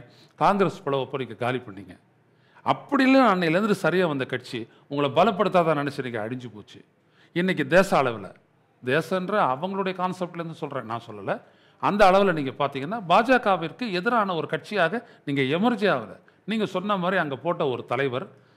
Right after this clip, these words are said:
என் ஆர் சில வந்துட்டு பாஜக பண்ண அந்த டாப் சீட்டர் வி அந்தர்பல்டி, இதெல்லாம் பார்த்துட்டு தான் அவங்க என்ன பண்றாங்க? "காங்கிரஸ் is always a better party" அப்படின்ற வராங்க.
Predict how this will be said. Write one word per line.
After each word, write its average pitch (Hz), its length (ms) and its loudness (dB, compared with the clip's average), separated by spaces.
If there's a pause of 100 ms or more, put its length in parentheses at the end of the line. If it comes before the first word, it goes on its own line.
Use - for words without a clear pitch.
(120)
என் 156 200 -2
ஆர் 294 140 8
சில 214 360 4
வந்துட்டு 180 300 -6
பாஜக 185 460 2
பண்ண 147 200 -4 (400)
அந்த 156 260 0
டாப் 170 320 0
சீட்டர் 143 280 -2
வி 170 140 -6 (600)
அந்தர்பல்டி, 147 640 -2 (320)
இதெல்லாம் 170 400 0
பார்த்துட்டு 170 380 2
தான் 131 220 -2 (280)
அவங்க 151 220 0
என்ன 202 180 0
பண்றாங்க? 196 380 -2
"காங்கிரஸ் 240 540 0
is - 180 -4
always 208 320 -4
a 151 140 -6
better 202 300 0
party" 151 300 -2 (320)
அப்படின்ற 123 400 -6
வராங்க. 104 280 -10